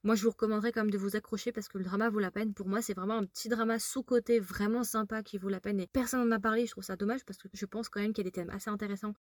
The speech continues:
et je pense que ça peut plaire à beaucoup de personnes. Et du coup, si je devais recommander le drama à un ami ou une amie, qu'est-ce que je lui dirais et est-ce que même je recommanderais le drama ? Oui, je recommanderais le drama pour les thèmes que je vous ai énumérés précédemment.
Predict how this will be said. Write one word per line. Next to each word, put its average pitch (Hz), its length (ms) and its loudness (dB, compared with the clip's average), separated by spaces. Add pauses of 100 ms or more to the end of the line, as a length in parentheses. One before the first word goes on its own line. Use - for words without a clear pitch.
et 208 40 -8
je - 80 -10
pense - 160 -12
que - 80 -10
ça 190 120 -6
peut - 100 -10
plaire 180 240 -6
à - 20 -10
beaucoup 196 220 -6
de - 60 -6
personnes. 220 340 -2 (220)
Et 240 80 6
du 254 100 6
coup, 311 100 6
si 277 120 6
je 233 40 4
devais 220 180 6
recommander 240 480 6
le 247 60 0
drama 214 320 2
à 214 60 0
un 220 100 2
ami 226 220 4
ou 214 80 6
une 202 100 2
amie, 202 200 2
qu'est-ce 214 180 -2
que 208 100 -8
je 180 120 -6
lui 180 120 -8
dirais 220 360 0
et - 180 0
est-ce 226 140 2
que - 80 -6
même 214 240 2
je 175 80 -6
recommanderais 180 400 -4
le 226 60 2
drama ? 175 220 -4 (360)
Oui, 262 160 6
je 226 100 0
recommanderais 233 380 2
le 208 80 0
drama 208 220 2
pour 180 140 -2
les 180 60 2
thèmes 214 220 2
que 190 160 -2
je 165 80 -10
vous 175 200 -10
ai 175 120 -6
énumérés 190 360 0
précédemment. 190 480 -6